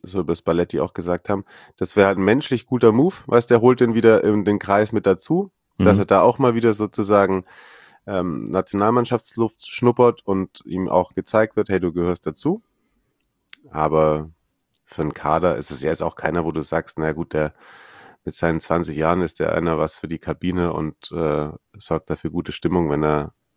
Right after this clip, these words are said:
Speaker 1: sieben, sechs Spiele auf der Bank sitzt. So.
Speaker 2: Hm.
Speaker 1: Ja.
Speaker 2: Hm. Hm. Ja. Äh, nächster Kommentar, äh, Grifo fehlt, müsste sich vor den Alternativen im Kader nicht verstecken.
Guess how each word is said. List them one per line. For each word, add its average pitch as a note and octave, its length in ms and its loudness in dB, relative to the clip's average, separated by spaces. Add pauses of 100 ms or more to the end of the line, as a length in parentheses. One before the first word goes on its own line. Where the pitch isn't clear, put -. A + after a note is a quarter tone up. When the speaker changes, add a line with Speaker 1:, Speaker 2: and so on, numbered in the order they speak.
(480)
Speaker 1:
sieben, - 440 -6
sechs - 260 -4
Spiele D#2+ 280 -4
auf C#2+ 100 -6
der C#2+ 100 -4
Bank D2 220 -8
sitzt. - 300 -18 (260)
So. - 180 -16 (680)
Speaker 2:
Hm. F2+ 160 4 (120)
Speaker 1:
Ja. - 140 -18 (100)
Speaker 2:
Hm. E2+ 160 0 (280)
Hm. F2+ 140 -2 (680)
Ja. F2+ 240 2 (1400)
Äh, A2 200 4
nächster C3+ 280 6
Kommentar, A#2+ 560 4
äh, G2+ 120 4
Grifo B2+ 500 2
fehlt, A#2+ 560 4
müsste G#2+ 300 0
sich F#2 200 -6
vor F2+ 120 0
den F2+ 120 -2
Alternativen F2 640 -2
im E2+ 140 -6
Kader D#2+ 260 -4
nicht F2 220 -6
verstecken. - 560 0